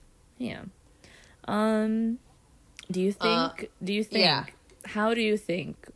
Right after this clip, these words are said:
Speaker 1: Ned is gonna approach the situation? 'Cause he, he's kinda backed into a corner. He kinda has to.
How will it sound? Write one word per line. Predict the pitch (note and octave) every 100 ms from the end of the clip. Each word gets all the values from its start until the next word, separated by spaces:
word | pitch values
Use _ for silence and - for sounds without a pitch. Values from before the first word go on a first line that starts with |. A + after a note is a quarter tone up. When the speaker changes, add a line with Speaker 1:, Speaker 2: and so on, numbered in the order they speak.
| -
Speaker 1:
Ned | F3+ F3 F3
is | F3
gonna | F#3+ E3+ E3
approach | D#3 E3 D#3 D3+ - - - -
the | E3
situation? | D#3+ D3 - - - - -
'Cause | G3+
he, | A3+ B3 - - - -
he's | -
kinda | D#4+ A#3
backed | F#3+ G#3+
into | G3 E3+
a | D3
corner. | G#3 D3+
He | D#3
kinda | G3+ F#3
has | D3 - C3 - -
to. | A#3+ B3+ C#4+